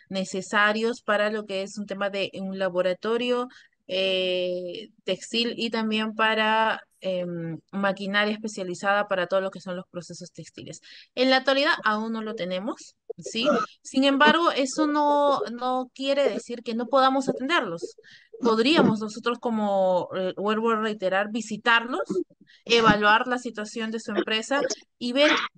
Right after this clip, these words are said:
eh, con qué mecanismos contamos para poder apoyarlos a ustedes, ¿no? Eh,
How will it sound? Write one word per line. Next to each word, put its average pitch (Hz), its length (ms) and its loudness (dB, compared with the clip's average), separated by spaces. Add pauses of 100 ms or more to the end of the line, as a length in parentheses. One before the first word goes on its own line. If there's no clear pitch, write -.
eh, 214 920 -2
con 240 180 -4
qué 285 120 -2
mecanismos 277 720 -2
contamos 254 460 -2
para 220 240 -4
poder 196 280 0
apoyarlos 185 680 -2
a 165 60 -12
ustedes, - 460 -16
¿no? 220 260 -8 (500)
Eh, - 200 -6